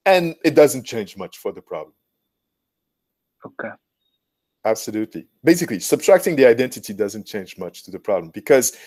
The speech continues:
Speaker 1: the identity is fixed by conjugation. So
Speaker 2: Okay, I see you. Yep.
Speaker 1: it doesn't
Speaker 2: Okay.
Speaker 1: change much.
Speaker 2: Okay.
Speaker 1: Absolutely.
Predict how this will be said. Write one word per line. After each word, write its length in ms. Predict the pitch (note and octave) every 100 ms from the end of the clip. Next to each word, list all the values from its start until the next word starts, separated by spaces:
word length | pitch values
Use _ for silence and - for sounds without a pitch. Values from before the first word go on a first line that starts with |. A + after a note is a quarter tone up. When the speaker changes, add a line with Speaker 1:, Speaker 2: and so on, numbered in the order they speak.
| _
Speaker 1:
the 100 | C#3
identity 460 | D#3+ F#3+ A#3 B3 A3
is 200 | F3 -
fixed 360 | - G#3+ - -
by 120 | C3+
conjugation. 720 | D3 B2+ A#2+ B2 C3+ - D#2 _ _ _ _ _ _ _ _ _ _
So 260 | - G#2 -
Speaker 2:
Okay, 240 | A#2+ - G#2+ _ -
I 120 | A#2
see 220 | - G#2
you. 140 | G#2+ _ _ -
Yep. 180 | - -
Speaker 1:
it 80 | A2+
doesn't 260 | A2+ B2
Speaker 2:
Okay. 100 | - -
Speaker 1:
change 220 | G#2+ -
much. 100 | F2 _ _ _ _ _ _ _ _ -
Speaker 2:
Okay. 60 |
Speaker 1:
Absolutely. 560 | A#2 - G#2 G#2+ F#2+